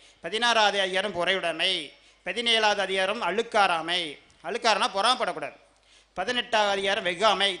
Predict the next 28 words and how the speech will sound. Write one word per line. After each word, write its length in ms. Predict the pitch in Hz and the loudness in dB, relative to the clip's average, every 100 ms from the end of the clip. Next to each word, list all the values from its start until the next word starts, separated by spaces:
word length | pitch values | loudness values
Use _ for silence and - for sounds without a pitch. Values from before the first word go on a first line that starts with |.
| - | -6
திருட்டு 300 | 233 233 254 | -8 -4 -2
வழியில் 260 | 220 208 233 | 0 0 -2
பொருளை 320 | 196 202 202 | -4 -4 -4
சேர்த்தாதேன்னு 440 | 196 190 180 208 | -6 -4 -2 -2
சொல்றார். 300 | 208 165 139 - _ _ _ _ _ | -4 -6 -8 -12 _ _ _ _ _
பத்தொன்பதாவது 580 | 196 202 240 233 214 208 | -4 -2 0 4 4 2
அதிகாரம் 440 | 196 196 226 233 - | 0 -2 -4 -8 -14
புறங்கூறாமை. 880 | 180 208 247 208 202 180 180 185 151 135 - 185 | -6 -4 -2 -2 0 0 -2 -4 -6 -14 -18 -2
முன்னாடி 160 | 240 | 0
விட்டு 220 | 220 208 247 | 0 -2 -4
பின்னாடி 280 | 190 196 | -2 -2
பேசக்கூடாது. 400 | 175 165 151 147 | -2 -6 -8 -8
அதுல 160 | 151 220 | -8 -6
பத்து 240 | 220 208 | -6 -6
குறள் 240 | 202 208 190 | -4 -2 -2
இருக்குது. 200 | 160 143 | -2 -8
நீங்க 160 | 165 | -4
எல்லாரும் 460 | 175 214 208 208 233 | -2 4 6 6 4
படிச்சீங்கன்னா, 500 | 190 196 202 202 247 | -2 -4 -4 -4 -4
திருக்குறள் 460 | 202 226 233 226 214 | -2 -2 -2 -2 0
அவ்வாழ்வியல் 640 | 185 170 190 226 226 208 | -2 0 2 2 2 -2
நூல், 180 | 196 226 | -4 -6
உலக 360 | 185 196 220 | -4 -2 -2
பொதுமறை 440 | 220 196 214 214 190 | -4 -6 -4 -2 -2
நூல் 220 | 160 135 - | -4 -10 -12
படிச்சீங்கன்னா 340 | 185 202 202 | -12 -10 -6
அது 180 | 220 208 | -6 -4
தெரியும். 300 | 165 165 127 | -6 -6 -8